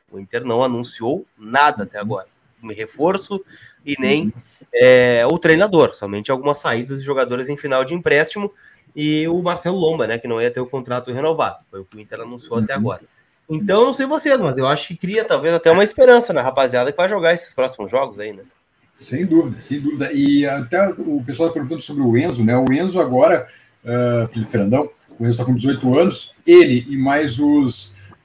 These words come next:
Speaker 2: ah, os meninos que atualmente estão no sub-dezessete agora vão ter chance também de aparecer nesse time sub-vinte aí, porque o sub-vinte agora se desmancha, né, pra atender o profissional, alguns jogadores são emprestados também,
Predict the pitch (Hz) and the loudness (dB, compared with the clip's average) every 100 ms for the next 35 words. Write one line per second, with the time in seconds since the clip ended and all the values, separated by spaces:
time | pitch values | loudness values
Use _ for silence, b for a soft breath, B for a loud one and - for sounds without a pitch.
0 | - 120 120 110 127 147 - 131 131 139 | -6 -2 0 2 4 4 0 -2 0 0
1 | 120 156 156 - 170 151 156 - 156 170 | 0 -4 -4 -4 -4 0 0 4 2 2
2 | 175 143 151 180 - - _ 117 220 262 | 0 4 4 4 -4 -18 _ 4 4 6
3 | - - 165 160 139 143 151 151 151 123 | 2 2 -2 0 0 0 0 -2 -2 -2
4 | 143 147 147 - 147 - 190 131 147 - | -2 -2 -2 -8 -14 -8 -6 -4 -6 -8
5 | 123 139 - _ - 120 107 98 - 117 | -4 -4 -4 _ -4 -2 -2 -6 -10 -12
6 | 101 123 123 117 b b b _ - 107 | -4 -2 -2 -8 b b b _ -10 -4
7 | 113 - 151 185 135 180 - 113 123 127 | -4 -4 -6 -2 2 0 0 0 0 -2
8 | - - 107 104 107 110 107 110 - 127 | -12 -6 -6 -2 -2 0 -2 -4 -8 -6
9 | 123 147 131 135 107 104 110 113 110 113 | -4 0 2 2 2 0 0 -2 0 -2
10 | 131 117 127 120 147 143 | -2 -4 -6 -4 -4 -4